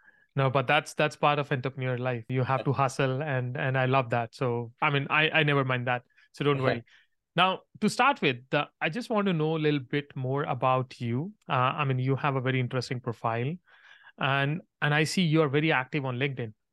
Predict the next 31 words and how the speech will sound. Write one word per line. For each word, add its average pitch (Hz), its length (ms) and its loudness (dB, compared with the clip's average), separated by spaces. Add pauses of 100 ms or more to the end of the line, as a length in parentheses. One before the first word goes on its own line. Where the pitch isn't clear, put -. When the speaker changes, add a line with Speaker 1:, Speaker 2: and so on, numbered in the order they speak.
Speaker 1:
But 143 380 -2
I 156 120 0
want 208 200 4
to 262 40 2
know 175 160 4
something 160 600 0
which 139 220 -4
you 156 120 0
haven't 147 460 -2
published 135 380 0
about 123 280 -2
your 123 100 -4
career 123 480 -4 (460)
on 147 200 2
LinkedIn. 110 260 -6 (1300)
Speaker 2:
<laughs> - 240 -20
Lots, 131 360 0
actually. 131 500 -4
Uh, 101 560 2 (640)
and 113 120 2
especially 139 320 0
the 135 80 4
initial, 143 460 6
uh, 107 300 6 (380)
the 131 100 2
initial 139 300 4
days 135 180 8
were 127 120 2
not 113 260 0
all 117 180 0
rosy, 98 460 -6